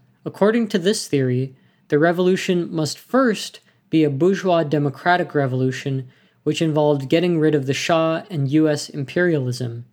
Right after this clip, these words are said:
The so-called progressive national bourgeoisie would lead this first stage of the revolution and develop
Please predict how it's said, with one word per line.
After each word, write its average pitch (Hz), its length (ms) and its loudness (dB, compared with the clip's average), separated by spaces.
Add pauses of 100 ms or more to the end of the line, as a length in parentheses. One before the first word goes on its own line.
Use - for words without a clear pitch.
(600)
The 156 120 -2
so-called 190 640 0
progressive 165 580 2
national 160 480 0
bourgeoisie 147 840 0 (260)
would 151 120 -2
lead 175 320 0
this 160 160 -2
first 196 360 0
stage 165 400 2
of 147 200 -4
the 139 100 2
revolution 151 760 0 (280)
and 160 140 -2
develop 160 480 0